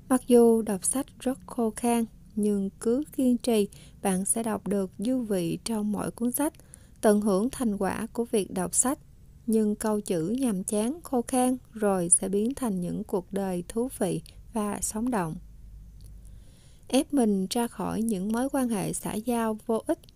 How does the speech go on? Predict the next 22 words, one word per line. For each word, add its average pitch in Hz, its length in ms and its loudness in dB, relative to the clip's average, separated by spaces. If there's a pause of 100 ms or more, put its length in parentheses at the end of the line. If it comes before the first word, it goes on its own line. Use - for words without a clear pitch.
(180)
học - 340 -6
cách 240 200 -4 (180)
cô 226 200 0
đơn. 220 300 0 (1300)
Một 247 320 4
người 226 120 6
bạn 196 320 2
của 233 140 -2
tôi 226 360 2
đi 214 180 4
đến 220 340 2
thành 226 260 0
phố 214 260 -2
khác, 269 340 0 (280)
cô 226 120 0
ấy 233 300 0
đăng 240 240 0
trên 220 280 0
trang 220 300 0
cá 220 220 -2
nhân 262 300 0
rằng, 202 240 0